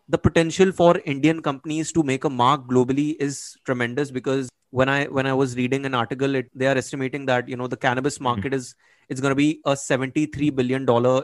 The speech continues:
Speaker 1: industry by twenty twenty-seven. So
Speaker 2: Oh. Hmm.
Speaker 1: I mean, if you could capture even one percent or even two percent of that market, Indian companies, you know, they would love it.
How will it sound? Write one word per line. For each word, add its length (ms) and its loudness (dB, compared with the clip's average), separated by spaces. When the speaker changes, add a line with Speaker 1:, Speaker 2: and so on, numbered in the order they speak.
Speaker 1:
industry 680 -6
by 340 2
twenty 300 -2
twenty-seven. 600 -2
So 580 4
Speaker 2:
Oh. 220 4
Hmm. 200 -4
Speaker 1:
I 60 -6
mean, 260 -6
if 160 -8
you 80 0
could 240 0
capture 320 2
even 340 0
one 440 4
percent 520 -4
or 160 0
even 280 -2
two 160 4
percent 560 -4
of 260 0
that 240 2
market, 420 -4
Indian 360 0
companies, 600 -6
you 120 -4
know, 140 -2
they 100 0
would 200 -2
love 160 4
it. 120 -2